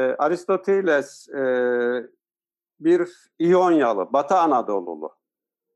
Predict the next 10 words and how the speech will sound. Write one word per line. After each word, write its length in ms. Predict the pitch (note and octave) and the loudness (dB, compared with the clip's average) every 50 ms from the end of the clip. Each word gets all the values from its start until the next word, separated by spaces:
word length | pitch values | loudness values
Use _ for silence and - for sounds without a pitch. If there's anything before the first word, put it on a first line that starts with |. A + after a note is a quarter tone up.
| _ _ _ _ _ _ _ - | _ _ _ _ _ _ _ -4
Atina'ya 480 | C#3 C#3+ - - F3 F3 D#3+ D#3+ F3 | -4 -4 -2 0 0 2 2 4 2
yedi 300 | F#3 F3 E3+ F3 D#3 F3 | 4 4 2 2 2 2
yaşında 480 | F3 E3+ D#3+ D3+ - - D3+ C#3+ D#3 D3 | 2 2 2 0 -2 -6 -4 0 0 -2
gidiyor. 460 | C3 A2+ A2 F2+ F#2+ F2 D2+ - - _ _ _ _ _ _ _ _ _ _ _ _ _ _ _ _ _ _ _ _ _ - A#2+ | -2 -2 -6 -6 -6 -8 -8 -8 -12 _ _ _ _ _ _ _ _ _ _ _ _ _ _ _ _ _ _ _ _ _ -6 -4
Ee, 680 | B2 B2 B2 B2 B2 A#2+ A#2 A#2 A2+ A2+ A2 A2 - - _ _ _ _ _ _ _ _ _ _ | -4 -2 0 0 0 0 0 0 -2 -4 -6 -8 -10 -16 _ _ _ _ _ _ _ _ _ _
bu 520 | - C#3 C#3+ E3+ G3 F#3+ F3 C#3+ - - | -18 -8 -2 0 2 2 2 0 -2 -8
sözünü 420 | - - D#3+ D3+ C#3+ D#3 F3 E3+ E3+ | -6 -2 -2 -2 0 2 0 2 2
ettiğiniz, 840 | D#3+ D#3+ D#3+ _ - D#3+ D#3 D3+ D3+ D#3 D3+ C#3+ - - - - - - | 0 -2 -4 _ -2 -2 -2 0 0 -2 -4 -6 -10 -18 -20 -20 -16 -8
e, 600 | C3 C3 B2+ B2 A#2+ A#2+ B2 A#2+ A#2+ A#2 A#2 A2+ | -4 -2 -2 0 -2 -2 -4 -6 -6 -6 -8 -8
şey, 460 | A#2 - C#3+ C#3+ C#3 C3 C#3 - - | -10 -6 -2 0 0 0 0 -4 -8